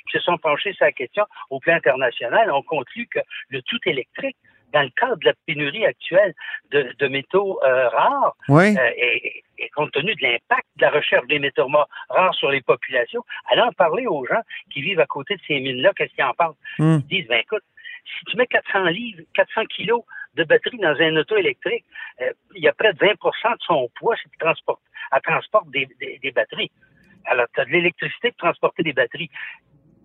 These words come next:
Speaker 1: Un hybride rechargeable, qui, elle, va permettre de réduire de quatre-vingt-dix pour cent la consommation d'essence, parce qu'avec le soixante-dix, quatre-vingts kilomètres d'autonomie que tu as,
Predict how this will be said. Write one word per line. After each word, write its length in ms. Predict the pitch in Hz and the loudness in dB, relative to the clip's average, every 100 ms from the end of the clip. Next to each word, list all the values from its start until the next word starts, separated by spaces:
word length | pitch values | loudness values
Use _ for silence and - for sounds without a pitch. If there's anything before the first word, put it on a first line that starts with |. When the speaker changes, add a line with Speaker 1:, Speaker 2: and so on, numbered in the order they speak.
| - | -2
Speaker 1:
Un 240 | 143 147 | 0 0
hybride 360 | 143 131 185 165 | -2 0 -2 2
rechargeable, 720 | 139 - 131 - 165 262 190 _ - _ _ _ _ - | 2 2 0 2 0 0 -6 _ -20 _ _ _ _ -12
qui, 120 | 226 | 0
elle, 220 | 202 233 190 | 4 6 6
va 160 | 170 | 4
permettre 380 | - 165 190 165 | 6 2 2 2
de 60 | 160 | 2
réduire 280 | 151 208 | 2 2
de 60 | 226 | 2
quatre-vingt-dix 680 | - 233 220 208 190 196 - | 4 2 2 0 -2 -6 -6
pour 140 | 175 - | -4 0
cent 120 | 214 | 2
la 120 | 170 | 2
consommation 580 | - 151 170 147 143 165 | 0 -2 0 0 0 0
d'essence, 340 | 135 120 247 - | -2 -2 -4 -2
parce 120 | 147 | -2
qu'avec 300 | - 160 180 | 2 0 2
le 120 | 151 131 - - - | 0 0 -4 -12 -4
soixante-dix, 680 | 175 156 190 - 151 180 - | 0 0 0 -2 -4 -4 0
quatre-vingts 440 | 175 - 151 180 | 0 2 2 2
kilomètres 520 | 180 143 139 147 170 143 | -2 2 2 4 0 0
d'autonomie 520 | 139 143 131 156 185 - - | -4 -4 -4 -6 -8 -10 -8
que 100 | 147 | -6
tu 180 | 117 156 | 0 2
as, 120 | 226 | 2